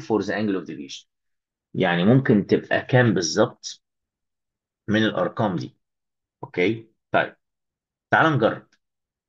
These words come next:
تعال نجرب. انا دلوقتي معايا الالفا نود ب فورتي فايف، دي المينيمم،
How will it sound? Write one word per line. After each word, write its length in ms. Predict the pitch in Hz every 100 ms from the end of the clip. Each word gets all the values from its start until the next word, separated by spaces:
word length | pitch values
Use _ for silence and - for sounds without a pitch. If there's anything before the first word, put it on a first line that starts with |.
| _
تعال 280 | 80 76 98
نجرب. 340 | 104 - - _ 85
انا 100 | 82
دلوقتي 340 | 80 101 101
معايا 260 | 82 82 73
الالفا 400 | - 107 107 113
نود 300 | 123 120 - _
ب 160 | - 85
فورتي 500 | 85 101 107 - 104
فايف، 480 | 98 82 - - -
دي 160 | - 98
المينيمم، 600 | 104 110 104 85 76 76